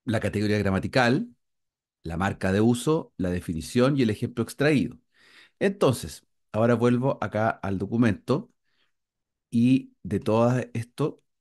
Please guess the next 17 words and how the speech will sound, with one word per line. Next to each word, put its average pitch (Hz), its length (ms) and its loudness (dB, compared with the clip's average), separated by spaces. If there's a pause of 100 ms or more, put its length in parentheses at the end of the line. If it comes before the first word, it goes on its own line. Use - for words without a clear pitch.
(180)
por 95 120 -4
ejemplo, 120 680 0 (680)
Camila 117 680 2 (100)
con - 180 -14
Claudia 110 560 0 (640)
seleccionaron 107 1000 2
estas 117 300 -6
frases. - 560 0 (1080)
Mm, 107 160 -4 (160)
Camila, 127 680 0 (140)
Claudia, 120 560 0
¿están 117 340 -6
por 127 120 0
ahí? 135 320 -2
Está - 200 -10
Camila, 120 280 -2
¿cierto? - 440 -10